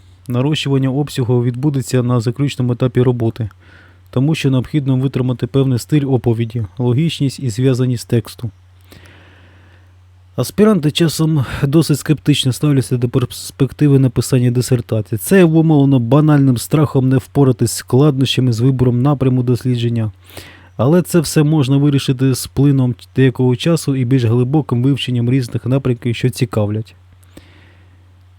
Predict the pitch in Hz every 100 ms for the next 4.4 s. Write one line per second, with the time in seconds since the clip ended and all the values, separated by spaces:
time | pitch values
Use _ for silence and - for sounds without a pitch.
0 | _ - 180 180 180 175 151 160 165 175
1 | 151 139 - 139 143 139 156 139 127 139
2 | 143 175 120 123 139 131 151 139 131 139
3 | 131 127 127 127 - 139 123 127 131 110
4 | 113 110 107 107